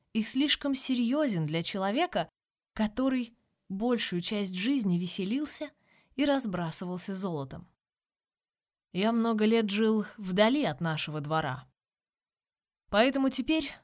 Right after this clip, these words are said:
мне вновь нужно перестать быть Аароном и стать Александром.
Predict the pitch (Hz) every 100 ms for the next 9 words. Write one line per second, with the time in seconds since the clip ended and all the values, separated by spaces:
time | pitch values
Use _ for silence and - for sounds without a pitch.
0 | _ 196 226 262 247 247 269 226 175 175
1 | 180 175 165 180 180 - 196 185 175 175
2 | - - _ _ - 240 247 254 240 240
3 | 240 - _ _ _ _ _ _ 190 -
4 | 170 160 160 160 - 165 151 123 113 104